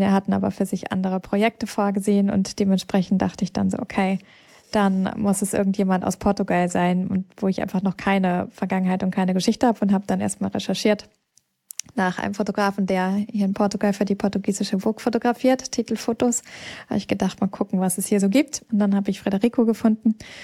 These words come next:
und dachte so, „Na ja, ich kann ihn ja mal fragen, das Budget bei so Büchern ist ja nicht ultra hoch.“ Und, ähm, dachte, der kann ja Nein sagen, wenn er nicht will, aber er hat Ja gesagt. Und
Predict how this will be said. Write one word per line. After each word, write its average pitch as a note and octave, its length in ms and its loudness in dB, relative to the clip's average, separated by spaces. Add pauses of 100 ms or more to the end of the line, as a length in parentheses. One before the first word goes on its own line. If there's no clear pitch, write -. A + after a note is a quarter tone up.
(260)
und G3 140 0
dachte G3 220 0
so, F#3+ 120 0
„Na F#3 140 2
ja, F3 160 2
ich F3+ 80 -2
kann G#3+ 160 -2
ihn G3+ 100 2
ja G3 60 0
mal F#3+ 140 -2
fragen, G#3 360 0
das G3 140 0
Budget G3 380 0
bei F#3 320 0
so G3+ 120 0
Büchern G3 340 2
ist F#3 140 0
ja F#3+ 100 2
nicht F#3 200 0
ultra G3 360 2
hoch.“ G3 240 2 (540)
Und, F#3 640 2
ähm, F#3 360 0
dachte, F#3 320 0
der F3+ 120 0
kann F#3+ 160 2
ja F#3 100 4
Nein F3+ 260 4
sagen, F3 260 0
wenn E3+ 120 0
er E3+ 100 -2
nicht F3 160 -4
will, B3 140 2
aber G#3 160 2
er F3+ 100 -2
hat F#3+ 120 -6
Ja F#3+ 180 2
gesagt. F#3 460 -4 (180)
Und F#3+ 400 0